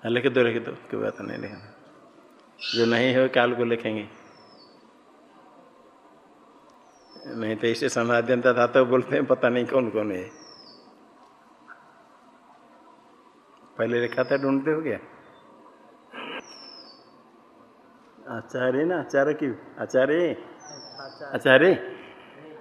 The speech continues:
आचार्य क्यों? आचार्य, आचार्य क्यों? नहीं, आचार्य क्यों? नहीं। ज्ञान योग आया। हम्म। क्या धातु नहीं है, किसकी हो गई?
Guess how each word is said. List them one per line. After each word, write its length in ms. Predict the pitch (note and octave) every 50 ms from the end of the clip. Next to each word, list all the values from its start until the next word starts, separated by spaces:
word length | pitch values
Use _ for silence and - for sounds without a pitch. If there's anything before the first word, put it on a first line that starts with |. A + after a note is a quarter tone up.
| - - - - - - - - - - - -
आचार्य 380 | A2 A2+ - - C3+ C#3 C3 B2
क्यों? 220 | A#2 - G#2+ G2
आचार्य, 1000 | F#2+ - - - - - - A2 G#2 G2 - - - - - - G#2 - - G#2+
आचार्य 380 | G#2 G2 - A#2+ A2+ A2 A#2
क्यों? 260 | A2+ - - G2 E2+ E2+ - - - - - - _ _ - - - - - - - - - - - - - - - - - - - - - - _ - - - - - - - -
नहीं, 580 | A2 G#2+ G#2+ G#2+ A2+ - G#2+ G#2 - - - A2
आचार्य 340 | G#2 - - A#2+ A2 G#2+ G#2
क्यों? 180 | - - C3
नहीं। 300 | B2 A#2+ A2 A2 - B2 - - - - - - - - - - C#3+ C#3+ C#3 C3+ C3+ C3 B2+ B2+ B2 - - - - -
ज्ञान 360 | G#2+ G#2+ A2 A2 A2 A2+ A2
योग 180 | A2 A2 - -
आया। 300 | A#2 A2 A2+ A2+ - - - - - - - - - - - - - - - - _ _ _ _ - - - _ _ -
हम्म। 280 | A2+ G#2 G2 F#2 F2+ F2+ G#2+ - - - - - - - - - - - - - - _ _ _ _ _ _ - - - _ - D4+ - - - - - - - - - - - - - - -
क्या 160 | - B2 B2
धातु 340 | A#2 A#2+ A2+ A2+ - A#2 B2+
नहीं 120 | B2+ B2+
है, 100 | B2+ B2+
किसकी 300 | A#2+ - C3+ A#2 - -
हो 160 | C#3+ C3+ C#3+ C#3+
गई? 180 | D#3+ D#3+ B2